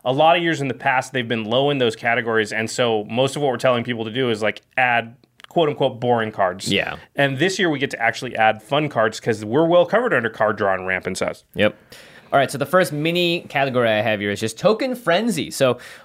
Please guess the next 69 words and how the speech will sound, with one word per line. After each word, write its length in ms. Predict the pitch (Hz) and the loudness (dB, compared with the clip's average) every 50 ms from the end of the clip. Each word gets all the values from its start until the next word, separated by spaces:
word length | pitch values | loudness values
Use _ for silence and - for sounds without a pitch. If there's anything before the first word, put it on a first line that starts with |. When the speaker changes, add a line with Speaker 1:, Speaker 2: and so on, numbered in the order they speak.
| _ - | _ 2
Speaker 2:
obviously 340 | 139 156 160 160 - 170 | 2 2 2 0 -2 -2
you 100 | 156 139 | -2 0
want 220 | 127 120 123 127 - | 0 0 -2 -2 -2
to 80 | - | -2
make 180 | 123 120 117 - | -2 -2 -2 -2
more 200 | 113 113 110 113 | -2 -2 -2 -2
tokens 400 | 110 - 113 107 - 113 104 - | 0 0 0 0 0 -4 -4 -2
and 80 | 104 107 | -2 0
you 80 | 104 | 0
wanna 100 | 107 110 | 0 2
make 260 | 107 101 95 98 101 | 0 0 -2 -4 0
big 200 | 123 208 202 175 | 0 0 0 0
tokens. 520 | - - 117 113 - 117 107 107 - - - | -2 -4 -4 -2 -2 -4 -4 -4 -6 -8 -8
So 380 | - - 131 117 113 110 - - | -2 0 0 0 0 -2 -4 -2
I 120 | 110 120 | -4 -4
found 260 | - - 127 110 107 | -2 0 -2 -2 -2
one 220 | 104 98 98 98 95 | -4 -4 -4 -2 0
that 180 | 92 87 - | 0 0 0
is 180 | - 98 90 - - - - - - - | -2 -4 -6 -6 -12 -18 -20 -16 -4 -2
actually, 240 | 196 - - 190 | -2 0 0 -2
I 20 | 165 | -2
think, 140 | 170 143 - | -2 -4 -6
flying 340 | - 147 156 170 190 196 | -4 -2 0 0 0 0
under 140 | 165 165 160 | 0 0 0
the 100 | 131 120 | -2 -2
radar 320 | 107 110 113 117 117 107 95 | -2 -2 -2 -2 -2 -4 -4
in 60 | 104 | -6
terms 260 | - - 113 107 101 | -4 -2 -2 -2 -2
of 100 | 104 92 | -4 -6
the 60 | 90 | -4
value 340 | 85 98 92 95 98 95 92 | -2 0 0 0 0 -2 -4
it 60 | 82 | -4
has. 240 | 87 95 90 87 90 | -2 -2 -2 -2 -2
It's 160 | 92 - - | -6 -10 -10
Tendershoot 640 | - - 143 165 180 190 185 - - 165 143 107 90 | -8 -4 -4 0 0 0 0 0 -2 -4 -4 -6 -6
Dryad, 640 | - 101 98 104 110 104 92 85 85 82 90 107 - | -6 -2 0 0 0 0 0 0 -2 -4 -6 -8 -12
four 220 | - - - 123 123 | -10 -4 -2 -2 0
and 100 | 123 123 | 0 -2
a 40 | |
green 440 | 107 - 113 107 104 104 104 113 123 - | -2 -2 -2 0 0 0 -2 -2 -6 -10
for 240 | - - - 113 101 | -12 -4 -2 -2 -2
a 60 | 98 | -2
creature 280 | - - 123 117 - 120 | -2 -2 -2 -2 -2 -6
dryad 340 | 101 87 98 98 98 98 90 | -6 -2 -2 0 0 0 -2
that's 160 | 98 - - | -6 -8 -10
a 40 | - | -10
two 180 | - - 117 | -4 -4 -2
two 120 | 101 - 104 | -2 0 0
with 160 | 101 101 - - | 0 0 -2 -4
Ascend. 580 | 113 - - - - 113 98 92 95 98 - - | -6 -6 -2 0 2 2 2 0 -2 -4 -6 -6
So 180 | - - 123 | -4 -2 -2
if 100 | 113 - | -2 -2
you 60 | - 120 | -4 -6
control 320 | - 131 - - 135 123 | -6 -4 2 2 2 2
ten 180 | - - 147 151 | 0 -4 -6 -4
or 60 | 165 | -2
more 200 | 170 160 160 156 | 0 -2 -2 -2
permanents, 540 | 156 - 151 135 117 110 110 135 - - - | -2 -4 -2 -2 -2 -2 -4 -4 -6 -6 -6
you 120 | 110 107 | -6 0
get 160 | - 113 - | 0 -2 -2
the 80 | - 110 | -2 -8
City's 320 | - - 127 120 123 110 | -4 -4 -2 -2 -2 -4
Blessing 420 | - - 110 110 107 - 104 101 92 | -4 -2 -2 -2 -2 -2 -6 -6 -6
for 80 | - | -4
the 100 | 98 95 | -2 0
rest 200 | 95 92 - - | 0 0 -2 -4
of 20 | 92 | -8
the 60 | 95 | -2
game. 320 | 92 120 120 98 85 87 | 0 0 0 0 -2 -4